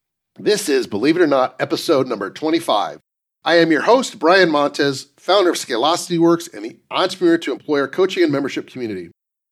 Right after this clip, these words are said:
So we know you're building a successful business, and whether you are hiring employee number one or you're hiring employee number one hundred one,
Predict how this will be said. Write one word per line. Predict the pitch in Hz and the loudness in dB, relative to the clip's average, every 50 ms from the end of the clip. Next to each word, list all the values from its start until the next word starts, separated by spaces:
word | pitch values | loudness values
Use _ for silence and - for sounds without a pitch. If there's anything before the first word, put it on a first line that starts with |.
| _ _ _ _ | _ _ _ _
So | - - 214 | -8 -2 -2
we | 262 277 | 0 4
know | 269 262 226 | 4 4 4
you're | 208 185 | 4 2
building | 135 151 175 160 165 151 | 4 4 6 6 6 2
a | 135 | 0
successful | - - 131 - 170 147 - - 156 | -4 -8 -4 -2 -2 -2 -2 -4 -4
business, | 107 110 95 90 98 107 110 - - | -4 -4 -6 -6 -6 -8 -8 -8 -10
and | 98 92 92 95 | -12 -12 -14 -8
whether | 107 123 135 143 | -6 -6 -4 -4
you | 135 139 127 127 123 | -4 -4 -4 -4 -4
are | 123 - 107 104 | -4 -4 -6 -6
hiring | 101 - - 143 143 151 143 | -6 -4 -2 0 0 0 0
employee | 127 117 - - 143 143 143 139 | -2 -6 -6 -6 -2 -2 -2 -2
number | 135 127 117 113 | -2 -2 -2 -2
one | 107 107 123 147 196 233 254 240 240 185 - _ | -2 -2 0 0 0 0 0 -2 -6 -10 -14 _
or | - 120 120 123 | -12 -10 -8 -6
you're | 127 131 123 | -6 -8 -10
hiring | - - 143 143 151 147 143 151 - - | -10 -8 -6 -4 -4 -4 -4 -6 -8 -12
employee | 143 - - 170 170 160 | -16 -8 -4 -2 -2 -2
number | 160 160 156 | 0 0 -2
one | 127 151 240 269 226 | -2 2 2 2 2
hundred | 175 139 120 110 107 | 2 -2 -2 -2 -2
one, | 104 107 104 104 110 110 | -2 -2 -2 -2 -4 -6